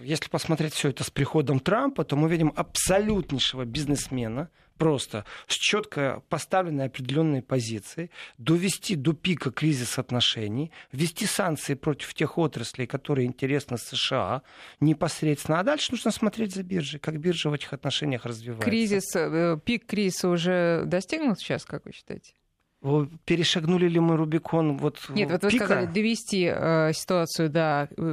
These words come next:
Speaker 2: максимального возможного кризиса, ввести санкции и, э, стричь, э, зеленые.
Speaker 1: Да.
Speaker 2: Ну, пик
Speaker 1: Пик
Speaker 2: пройден
Speaker 1: достиг,
Speaker 2: в этом?
Speaker 1: конечно, он
Speaker 2: Так,
Speaker 1: пройден.
Speaker 2: теперь
Speaker 1: Слава богу, пик был,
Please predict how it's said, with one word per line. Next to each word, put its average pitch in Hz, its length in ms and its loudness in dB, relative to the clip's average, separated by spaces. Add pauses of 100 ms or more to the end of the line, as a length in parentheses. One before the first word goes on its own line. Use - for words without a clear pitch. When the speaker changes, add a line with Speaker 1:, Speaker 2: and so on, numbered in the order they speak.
Speaker 2:
максимального 147 800 2
возможного 151 540 0
кризиса, 294 480 0
ввести 160 340 -4
санкции 226 600 0
и, 233 160 2
э, - 400 0
стричь, - 540 -4
э, 156 320 0 (200)
зеленые. 147 540 -2 (240)
Speaker 1:
Да. 165 240 0 (540)
Speaker 2:
Ну, 185 280 2 (100)
пик - 280 -4
Speaker 1:
Пик - 200 -6
Speaker 2:
пройден 349 240 4
Speaker 1:
достиг, 190 200 2
Speaker 2:
в 147 40 -2
этом? 143 40 0 (120)
Speaker 1:
конечно, 208 320 0
он 170 120 4
Speaker 2:
Так, 175 260 -2
Speaker 1:
пройден. 214 240 2
Speaker 2:
теперь 143 120 0
Speaker 1:
Слава 226 280 0
богу, 190 260 0
пик 247 220 0
был, 185 200 2